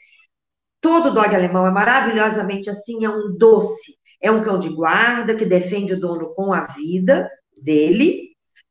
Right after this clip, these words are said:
né? Ele vai te proteger, vai andar com as crianças, vai cuidar do velhinho, ele,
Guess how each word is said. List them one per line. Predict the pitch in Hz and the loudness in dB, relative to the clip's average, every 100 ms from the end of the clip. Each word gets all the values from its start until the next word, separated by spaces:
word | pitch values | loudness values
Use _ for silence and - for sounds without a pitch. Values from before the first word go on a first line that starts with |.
| - | -12
né? | 165 185 262 - - | -4 -2 -4 -8 -6
Ele | - 196 | 0 0
vai | 190 220 226 | 2 0 0
te | - | -4
proteger, | 226 269 262 233 185 - 202 240 254 233 | 0 2 2 0 -2 0 2 4 4 2
vai | 214 - | 0 -2
andar | 202 208 220 226 | -4 -2 0 0
com | |
as | 220 220 | -4 -6
crianças, | 190 190 190 233 247 247 208 | -4 0 2 2 0 -2 -2
vai | 220 220 | -2 -2
cuidar | 208 208 | -2 0
do | 202 180 | 0 -2
velhinho, | 180 165 185 240 240 226 | -2 -2 -4 -6 -4 0
ele, | 226 - - | 0 -2 -8